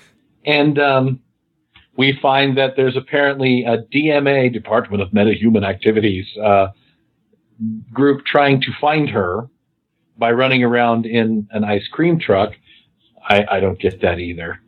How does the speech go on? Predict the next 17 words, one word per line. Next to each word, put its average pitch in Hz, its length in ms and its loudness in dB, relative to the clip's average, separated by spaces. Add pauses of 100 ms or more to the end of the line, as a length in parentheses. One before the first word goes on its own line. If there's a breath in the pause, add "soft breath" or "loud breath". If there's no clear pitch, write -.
(300)
It 143 240 -2
may 135 280 2
be 170 280 0
Nemesis, 131 580 -2
it 107 180 -4
may 98 140 0
not, 92 420 -2
I'm 95 140 -2
not 90 180 -2
sure. 92 320 0 (300 loud breath)
And 131 160 2
she 165 140 0
follows 131 380 2
them 120 200 2
back 110 280 2 (180)
to, 101 460 2
uh, 90 300 -2